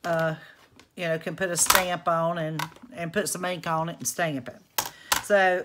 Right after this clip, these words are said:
there is a couple of things, though, that I want to show you as to how I prepared this, um, oval.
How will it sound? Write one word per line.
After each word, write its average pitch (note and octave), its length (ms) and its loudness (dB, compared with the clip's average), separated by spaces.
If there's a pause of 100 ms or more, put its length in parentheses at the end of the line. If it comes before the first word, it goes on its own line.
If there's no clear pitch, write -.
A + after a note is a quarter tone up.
(100)
there G#3+ 180 4
is C#4+ 180 4
a C#4+ 40 -4
couple C4 320 2
of A#3 80 -2
things, G3+ 320 0
though, F3+ 180 4
that E3+ 160 0
I F3+ 120 2
want G#3 240 -2
to G#3+ 100 -6
show F#3+ 200 4
you F3 200 0
as E3 160 0
to F3 120 -4
how F#3 280 0
I E3+ 160 2
prepared G#3 640 0
this, E3 340 -2 (580)
um, D#3+ 480 0 (380)
oval. G3 580 6